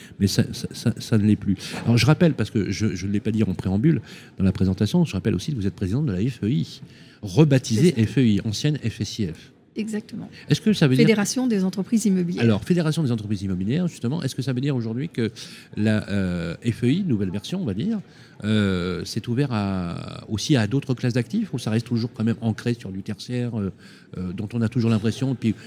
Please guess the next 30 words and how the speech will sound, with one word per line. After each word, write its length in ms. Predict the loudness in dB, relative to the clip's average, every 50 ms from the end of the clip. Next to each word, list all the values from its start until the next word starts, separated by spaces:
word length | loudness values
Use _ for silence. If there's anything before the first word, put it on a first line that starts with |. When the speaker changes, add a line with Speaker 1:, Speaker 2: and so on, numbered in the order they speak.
| -20 -8 -4
Speaker 1:
éventuellement 480 | -2 -2 -2 -2 -2 0 0 2 2
de 80 | 2 4
l'immobilier 380 | 4 6 4 4 4 4 2 2
de 40 | 0
commerce, 440 | -2 -4 -4 -2 -2 -4 -6 -8 -12 -20 -20 -20 _ -4 2
ou, 180 | 6 6 8
euh, 380 | 8 6 6 4 2 0 -2 -4 0
où 80 | 2 4
on 220 | 4 6 6 6 6
est 80 | 4
vraiment, 480 | 4 4 4 4 4 6 4 4 4 4
euh, 260 | 4 4 4 2 0
sur 180 | -2 -2 0 2
une 100 | 4 4
image, 320 | 4 4 2 0 0 -4 -10 -20 -20 -20 -20 -20 -20 -18 -8 -6
euh, 100 | -4 -4
peut-être 420 | -2 -2 -2 0 0 -2 -2 0 -2
un 80 | -4
peu, 520 | -2 0 2 2 4 4 4 2 2 0 0
un 80 | -2 -2
peu 160 | -2 -2 2
désuète 500 | 4 4 4 4 4 0 -2 -2 -2 -4
de 140 | -4 -2 0
la 140 | 0 0 -2
F 80 | -2
I 80 | -4 -6
C 220 | -4 -2 -2 -2
F, 20 | -2 -2 -2 -2
et 120 | -2 -2 0 -2
de, 140 | -4 -4